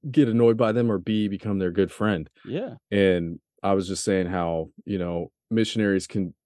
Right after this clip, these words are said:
Speaker 1: it can be used, and everybody thinks a missionary is just somebody who goes to a village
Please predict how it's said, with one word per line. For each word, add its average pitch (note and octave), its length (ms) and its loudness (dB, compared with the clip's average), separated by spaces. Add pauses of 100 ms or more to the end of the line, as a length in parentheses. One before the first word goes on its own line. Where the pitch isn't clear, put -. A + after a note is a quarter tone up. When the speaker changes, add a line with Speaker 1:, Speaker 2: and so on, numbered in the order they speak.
Speaker 1:
it A2+ 120 -2
can A#2+ 160 0
be A2+ 300 2
used, G#2+ 460 0
and F2+ 380 -8 (180)
everybody A#2 360 2
thinks A2 260 -4
a G2+ 40 -4
missionary F#2+ 440 -2
is E2+ 100 -8
just F2 160 -10
somebody F#2 300 0
who E2+ 100 -2
goes F2 300 0
to F#2+ 120 -4
a E2 60 -2
village E2+ 440 -2